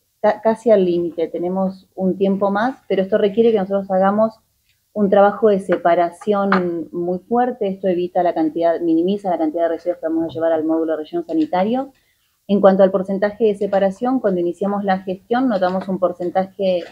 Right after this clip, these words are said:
bajo de separación en origen, como también un porcentaje bajo de materiales que, que se separaban y se, se reciclaban y se vendían efectivamente.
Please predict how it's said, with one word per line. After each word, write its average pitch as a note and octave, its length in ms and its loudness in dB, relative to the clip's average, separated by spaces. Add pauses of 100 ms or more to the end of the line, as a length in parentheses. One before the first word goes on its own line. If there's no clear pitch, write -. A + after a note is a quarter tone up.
bajo A#3+ 300 0
de G#3+ 80 2
separación G3 480 -2
en G3+ 120 -4
origen, C4+ 540 -4 (300)
como G3 220 4
también G3+ 640 0
un G3 160 -4
porcentaje F#3+ 640 0
bajo G#3 300 -2
de A3 100 0
materiales F3+ 640 -2 (600)
que, F3 360 4
que F#3+ 120 -6
se F#3+ 80 -4
separaban F#3+ 600 4
y F3+ 140 2
se, D#3+ 480 -2
se F3+ 140 -4
reciclaban F3+ 680 2
y E3+ 60 -2
se E3+ 100 -6
vendían E3+ 320 2
efectivamente. E3 800 -4